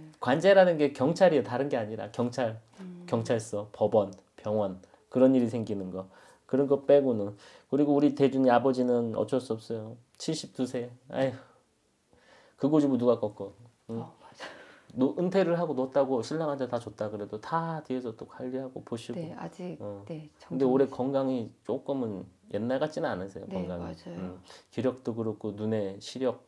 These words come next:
Speaker 1: 또 눈병 같은 거, 이제 백노장, 노안 그게 지금 들어와 계셨어요, 아버지는.
Speaker 2: 음.
Speaker 1: 그래서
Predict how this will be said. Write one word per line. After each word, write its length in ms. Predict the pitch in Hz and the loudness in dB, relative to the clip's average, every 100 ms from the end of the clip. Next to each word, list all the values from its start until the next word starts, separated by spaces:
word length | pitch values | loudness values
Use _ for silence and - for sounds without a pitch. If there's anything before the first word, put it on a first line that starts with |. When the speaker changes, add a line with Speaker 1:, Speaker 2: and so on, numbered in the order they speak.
| _ | _
Speaker 1:
또 80 | 95 | -12
눈병 400 | 98 104 113 107 | -10 -4 -4 -4
같은 280 | 101 - 95 | -6 -10 -10
거, 80 | |
이제 140 | 95 92 | -8 -8
백노장, 580 | 107 107 107 98 92 95 - _ | -6 -4 -6 -6 -8 -10 -18 _
노안 400 | - 104 101 95 95 - _ | -4 -2 0 -4 -10 -20 _
그게 200 | - 110 | -10 -8
지금 160 | 104 107 | -8 -10
들어와 360 | - 104 98 | -8 -4 -4
계셨어요, 400 | 92 90 87 85 | -6 -12 -12 -10
아버지는. 320 | 82 85 85 85 | -10 -10 -12 -16
Speaker 2:
음. 400 | 98 - - - | -16 -18 -18 -18
Speaker 1:
그래서 240 | - 98 | -12 -12